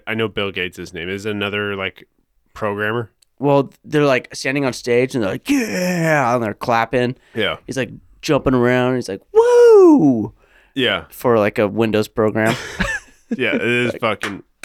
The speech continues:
Speaker 1: yeah. White nerd
Speaker 2: Oh.
Speaker 1: fucking energy.
Speaker 2: Yeah, white nerd energy, dude. If we could only harness it
Speaker 1: It's fucking
Speaker 2: and use
Speaker 1: sick.
Speaker 2: it for good.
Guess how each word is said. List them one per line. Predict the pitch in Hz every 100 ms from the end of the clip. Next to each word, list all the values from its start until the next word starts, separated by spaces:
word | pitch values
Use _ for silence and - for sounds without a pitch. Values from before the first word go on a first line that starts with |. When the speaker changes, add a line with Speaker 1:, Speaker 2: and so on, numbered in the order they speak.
| -
Speaker 1:
yeah. | 101 82 - - _ _ -
White | 113 113 101
nerd | 104 98 92 80 _ _
Speaker 2:
Oh. | 127 131
Speaker 1:
fucking | - 104 90 85 - - - - _ -
energy. | 95 85 82 - _ _
Speaker 2:
Yeah, | 117 104 - -
white | 127 143
nerd | 156 131 123
energy, | 107 110 101 85
dude. | 78 76 - _ _ _
If | -
we | 123
could | 123
only | - 113 117
harness | 107 104 101 -
it | 80 _ _ _ _ _ _ _ _ _
Speaker 1:
It's | -
fucking | - 101 113
Speaker 2:
and | 104
use | 117
Speaker 1:
sick. | 117
Speaker 2:
it | 87
for | 107
good. | 92 87 80